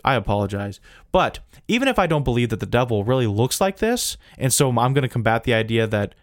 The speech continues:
I don't think the devil looks like that, that can't be his hoof prints. It, with my theory, if a bunch of people do believe that, then this thing, whether or not the real devil or one they've just imagined, could, could in theory make those hoof prints.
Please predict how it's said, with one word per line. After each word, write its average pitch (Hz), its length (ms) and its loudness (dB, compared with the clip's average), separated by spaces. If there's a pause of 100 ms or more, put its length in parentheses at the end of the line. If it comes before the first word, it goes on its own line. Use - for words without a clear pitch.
(240)
I - 20 2
don't 180 120 2
think 131 120 0
the 110 60 0
devil 110 200 0
looks 147 200 -2
like 101 140 -6
that, 104 180 -2
that 120 100 0
can't 117 200 -2
be 110 100 0
his 107 160 0
hoof 95 200 0
prints. - 380 -4 (960)
It, 151 240 2
with 151 300 2
my 143 180 4
theory, 123 600 0 (100)
if 120 100 -2
a 110 60 -4
bunch 156 220 0
of 151 60 -6
people 123 200 -2
do 156 180 0
believe 113 300 0
that, 104 400 -2
then 107 420 -4 (400)
this 123 500 0
thing, 127 440 0
whether 113 200 4
or 113 40 0
not 110 200 0
the 110 100 0
real 120 220 0
devil 117 260 0
or 110 180 2
one 110 200 0
they've 107 160 0
just 104 220 -2
imagined, 107 520 -2
could, 101 240 -2 (240)
could 104 320 -4
in 107 160 -4
theory 104 200 0
make 101 180 -2
those 92 160 -6
hoof - 220 -10
prints. - 300 -12